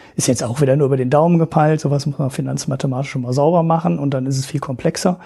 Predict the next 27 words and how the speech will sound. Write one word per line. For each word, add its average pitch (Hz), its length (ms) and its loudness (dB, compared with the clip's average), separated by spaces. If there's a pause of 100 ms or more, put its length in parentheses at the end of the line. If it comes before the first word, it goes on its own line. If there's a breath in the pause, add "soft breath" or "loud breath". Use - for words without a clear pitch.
(280 loud breath)
aber 135 180 2
zumindest 143 460 0
so 139 80 -4
als 127 220 -6
Daumenregel. 123 840 0 (1080 soft breath)
Ja, 123 280 2
ey, - 180 -6
man 120 220 -4
sieht 151 240 -4
ja, 190 200 2
in, 156 360 -4
in 160 260 -2
der 143 140 0
Türkei, 151 420 2
so 160 80 2
eine 151 140 0
Währung 147 280 0
kann 151 200 -4
auch 143 140 -8
schon 160 140 -2
mal 147 100 -4
in 151 120 -4
einer 131 120 -2
Woche 135 180 -6
zwanzig 139 360 -4
Prozent 139 400 -6
fallen, 120 320 -4